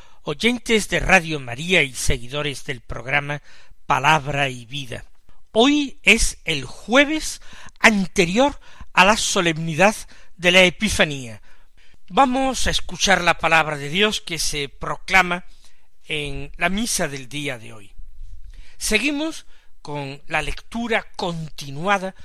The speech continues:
del capítulo primero del Evangelio de San Juan. Hoy hemos llegado al versículo cuarenta y tres y leemos hasta el cincuenta y uno.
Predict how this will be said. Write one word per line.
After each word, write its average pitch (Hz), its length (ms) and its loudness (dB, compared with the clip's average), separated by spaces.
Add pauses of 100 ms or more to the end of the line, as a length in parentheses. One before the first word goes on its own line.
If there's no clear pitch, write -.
(300)
del 180 200 2
capítulo 190 680 -2
primero 175 520 0 (340)
del 165 180 2
Evangelio 160 640 -2
de 139 120 -6
San 131 240 -2
Juan. - 380 -8 (680)
Hoy 185 320 0
hemos 156 260 -6
llegado 202 420 2 (400)
al 165 220 0
versículo 156 640 -4 (160)
cuarenta 202 600 2
y 190 60 -6
tres 262 460 -2 (380)
y 240 140 -6
leemos 175 560 0 (120)
hasta - 380 -2
el 151 120 2
cincuenta 147 760 -2
y 123 140 -8
uno. 110 220 -12